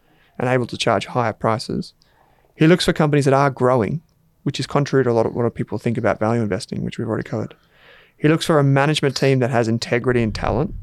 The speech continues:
So a management team that is aligned with shareholders and thinks in the right way and is candid and honest. And finally, he looks for something that has a reasonable valuation. The key word is reasonable.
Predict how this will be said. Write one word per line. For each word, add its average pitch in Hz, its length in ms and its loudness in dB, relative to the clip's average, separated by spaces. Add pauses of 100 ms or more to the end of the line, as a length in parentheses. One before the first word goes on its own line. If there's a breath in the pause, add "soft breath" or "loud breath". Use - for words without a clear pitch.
(160)
So 123 500 0
a 131 40 -4
management 139 480 -2
team 123 320 -4
that 117 200 2
is 117 120 -4
aligned 113 440 0
with 120 100 -4
shareholders 107 480 0
and - 120 -6
thinks - 580 -2
in 131 140 -2
the 117 60 0
right 110 160 2
way 110 220 0
and 107 100 0
is 104 120 -4
candid 107 420 -2
and 110 100 -4
honest. 139 380 0 (680 loud breath)
And 147 140 0
finally, 160 460 2
he 143 140 4
looks 156 300 2
for 185 140 2
something 143 460 0
that 131 100 0
has 127 200 0
a 117 60 0
reasonable 123 680 0
valuation. 117 680 -4 (500 soft breath)
The - 80 -6
key 214 280 2
word 156 320 4
is 120 140 -2
reasonable. 123 720 0